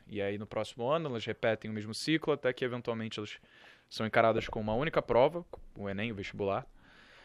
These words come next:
que vai ditar qual que vai ser a vida dela pelo próximo ano ou pelo, pela pró-, próxima cinquenta anos da sua vida.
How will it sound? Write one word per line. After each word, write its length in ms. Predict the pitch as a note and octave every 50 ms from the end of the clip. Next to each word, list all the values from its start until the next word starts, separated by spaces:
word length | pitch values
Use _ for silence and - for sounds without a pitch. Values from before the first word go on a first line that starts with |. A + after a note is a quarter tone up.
| - _ _
que 100 | - -
vai 160 | A#2 A2+ B2+
ditar 320 | B2+ C3 B2+ - C3 B2 C3
qual 160 | - D3+ C3+
que 60 | -
vai 80 | C3+ C3+
ser 120 | - C#3
a 40 | B2+
vida 180 | B2 A#2 B2
dela 220 | A2+ A#2 A#2 A#2+ A#2+
pelo 160 | - B2 A#2
próximo 400 | - - A#2+ C3 C3+ - E3 D#3
ano 240 | C#3+ C#3 D#3 F3 F3 _ _ _ _ _ _ _ _ _ _ -
ou 260 | G#2+ A2+ A2 A2 A#2 A2+
pelo, 300 | - B2 A2+ A#2 A2 G2 - _ _ _ _ _ _ _ _ _ _ _
pela 140 | - A2+ G#2
pró-, 160 | - - A2+
próxima 500 | A2 - - A#2 A2 - - A2 G#2+ G2 F#2 A#2 _ _ _ _ - - - A2+ G#2+ -
cinquenta 480 | - - - A2+ G#2 - E3+ D#3+ - B2
anos 120 | A2 G#2+
da 60 | G2+ G2
sua 160 | - - G#2+
vida. 240 | F#2 F#2 G#2 G#2